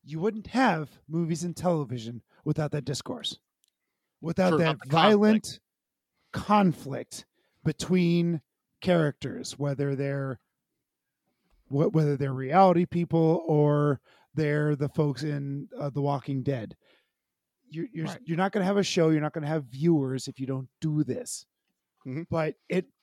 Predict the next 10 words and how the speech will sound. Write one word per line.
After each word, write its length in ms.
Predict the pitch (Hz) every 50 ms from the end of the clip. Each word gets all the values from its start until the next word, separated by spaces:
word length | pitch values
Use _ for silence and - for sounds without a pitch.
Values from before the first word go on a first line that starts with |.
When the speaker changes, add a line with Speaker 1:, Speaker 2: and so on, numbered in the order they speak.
| _ _ _
Speaker 1:
bugs 460 | 208 214 262 294 285 208 - - - _
the 100 | 214 165
hell 480 | - - - - - - 247 311 339 330
out 160 | 277 214 185
of 80 | 175 156
me. 100 | 156 -
I 100 | - 190
can't 520 | - - - - - 247 277 302 302 - - _ _ _ _ _ _ -
take 380 | - - - 415 392 339 - 294
it 340 | 226 - - - - -